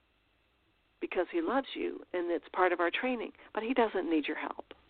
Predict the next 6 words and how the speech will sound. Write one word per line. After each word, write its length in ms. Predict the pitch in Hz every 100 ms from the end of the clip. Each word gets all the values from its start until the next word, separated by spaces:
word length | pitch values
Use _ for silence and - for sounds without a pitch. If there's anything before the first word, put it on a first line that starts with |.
| _ _ _ _ _ _ _ _ _ _ _ - _ _ - _ _ _ _ _ _ _ _ _ - _ - - - - - - - -
So 120 | 190
we're 160 | 185
gonna 520 | 214 220 202 180 180 - _ _ _ _ -
pick 160 | 247
it 80 | 262
up 180 | 254